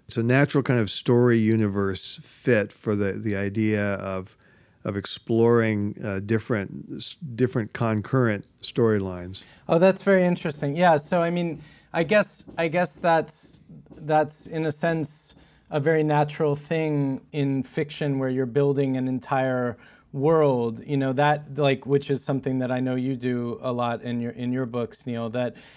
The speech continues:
Speaker 2: you create an opportunity for the, yeah, for multiple simultaneous narratives, for the central narrative to be decentralized in some way because the world has, you know, it's, it's all-encompassing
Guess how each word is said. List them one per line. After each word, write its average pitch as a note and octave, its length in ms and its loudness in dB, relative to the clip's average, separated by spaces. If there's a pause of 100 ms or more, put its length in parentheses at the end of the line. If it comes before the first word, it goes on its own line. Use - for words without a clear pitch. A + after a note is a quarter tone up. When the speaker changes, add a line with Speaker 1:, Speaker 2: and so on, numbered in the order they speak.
(120)
Speaker 2:
you D3 400 2 (300)
create F3 340 2
an D3 300 2
opportunity D3 920 0
for C3 480 0
the, C3 560 2
yeah, F#3 220 6
for D#3 180 0
multiple D#3 460 4
simultaneous D3 840 0
narratives, C#3+ 680 4
for C#3+ 160 0
the B2+ 120 -2
central D#3 440 0
narrative C3+ 580 2
to C3+ 100 -4
be C3 240 -2
decentralized B2 1080 -4
in B2 120 -4
some A#2 260 -6
way A#2 300 -2 (240)
because C#3+ 300 0
the B2+ 80 -2
world B2+ 580 0 (260)
has, A#2+ 500 -2
you C3 100 -2
know, G#2+ 360 -4
it's, - 400 -8
it's A#2 300 -8
all-encompassing A2+ 1120 -6